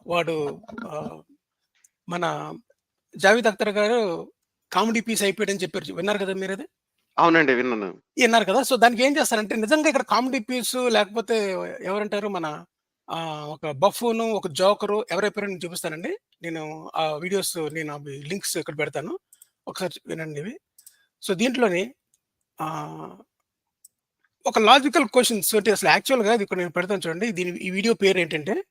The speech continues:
Speaker 1: ఆ, when Javed Akhtar logically destroyed Sadhguru. Each and every point అనమాట. అడిగిన ప్రతి దానికి బెక్కమొఖం వేసి ఇంకా no sound అనమాట. So,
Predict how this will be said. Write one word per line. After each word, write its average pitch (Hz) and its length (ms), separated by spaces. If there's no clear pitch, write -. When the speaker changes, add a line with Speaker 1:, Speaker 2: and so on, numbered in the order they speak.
Speaker 1:
ఆ, - 60
when 220 200
Javed 214 340
Akhtar 247 320
logically 214 640
destroyed 190 560
Sadhguru. 151 360
Each 285 180
and 254 140
every 233 220
point 208 240
అనమాట. 180 160
అడిగిన 214 200
ప్రతి 220 420
దానికి 220 340
బెక్కమొఖం 214 560
వేసి 185 480
ఇంకా 175 180
no 202 360
sound 240 200
అనమాట. 147 260
So, 262 100